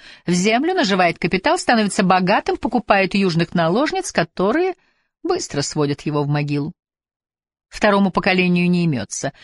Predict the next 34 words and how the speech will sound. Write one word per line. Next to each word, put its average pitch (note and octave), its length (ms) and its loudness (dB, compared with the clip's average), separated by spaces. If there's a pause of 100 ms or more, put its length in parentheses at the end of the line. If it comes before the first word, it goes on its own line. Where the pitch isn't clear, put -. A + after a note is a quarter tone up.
(240)
Оно C#4 200 2
тратит E3 340 0
капитал C4 400 2
и G#3+ 40 2
закладывает C#3+ 580 0
землю, F3 340 2
чтобы E3 240 -2
купить C#3 340 -4
репутацию C3+ 640 -4
и C#4 60 0
благосклонность C3+ 800 -2
дам. A#2 240 -8 (540)
Третье E4 340 2
поколение D4+ 540 0
продает D#4+ 520 2
землю E3 460 2 (340)
и A#4 60 0
разоряется F3+ 800 0 (100)
из-за G3 320 2
тех C#4+ 340 0
же E4 120 -2
самых G#3+ 400 0
сомнительных C#3 640 -2
благ. A#2+ 320 -6 (460)
Четвертое D#3 520 -2
поколение G#2 600 -4
кули. D2 420 -12 (640)
Он G#3+ 200 2
говорил G#3 380 2
это - 260 -4
спокойным, G3 540 -2
даже D3 200 0
мягким F3+ 380 -2
голосом. A#2+ 480 -6